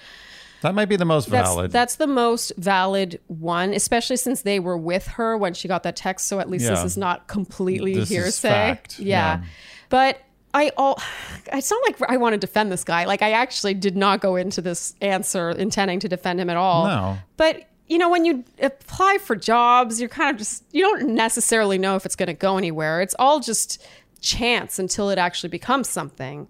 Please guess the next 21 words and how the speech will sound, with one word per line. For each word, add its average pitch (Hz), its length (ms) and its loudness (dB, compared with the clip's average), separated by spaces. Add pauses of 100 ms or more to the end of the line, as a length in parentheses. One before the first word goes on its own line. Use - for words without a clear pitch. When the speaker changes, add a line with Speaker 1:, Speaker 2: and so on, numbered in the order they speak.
Speaker 2:
right? 170 420 -2
Speaker 1:
I 131 280 2
agree. 127 460 -2
Speaker 2:
It's - 200 0
just 302 180 -2
an 277 80 2
oppor-, 247 400 2
a 233 80 0
potential, 247 920 -4 (340)
a 247 80 2
potential 262 920 0
opportunity. 165 720 -4
That's, - 400 -2
it's 240 120 -2
big. 202 300 0
It's - 160 -4
not 269 240 2
even 262 200 -2
an 240 80 -2
opportunity 190 600 -2
yet. 151 300 -4